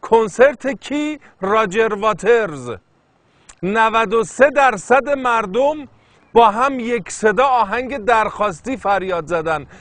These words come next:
"امشو شوشه لیپاک لیلیلونه."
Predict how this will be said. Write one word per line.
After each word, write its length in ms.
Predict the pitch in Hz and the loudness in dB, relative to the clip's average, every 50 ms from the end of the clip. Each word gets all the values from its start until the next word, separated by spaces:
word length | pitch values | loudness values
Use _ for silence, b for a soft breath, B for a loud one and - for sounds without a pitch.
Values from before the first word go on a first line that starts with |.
| b b b b b - | b b b b b 0
"امشو 760 | 208 233 233 220 214 196 151 - - - - 254 262 254 226 165 | 4 4 4 4 2 -2 -8 -10 -6 0 4 4 4 4 2 -2
شوشه 1000 | - - - - - 254 277 277 294 285 269 220 - - 247 277 277 277 277 254 b b b b b - | -10 -12 -6 0 4 4 6 6 4 2 -2 -6 -4 0 4 4 6 6 4 2 b b b b b -6
لیپاک 760 | 208 214 214 226 233 196 - - 214 247 269 247 - - - | -6 -4 -4 -4 -6 -6 -2 2 4 4 4 4 0 -6 -10
لیلیلونه." 1200 | 233 220 226 220 220 226 220 208 214 214 214 208 214 208 226 240 262 262 233 226 185 139 107 | -8 -8 -8 -6 -6 -6 -6 -6 -6 -6 -6 -6 -6 -6 -6 -6 -4 -4 -4 -4 -4 -4 -6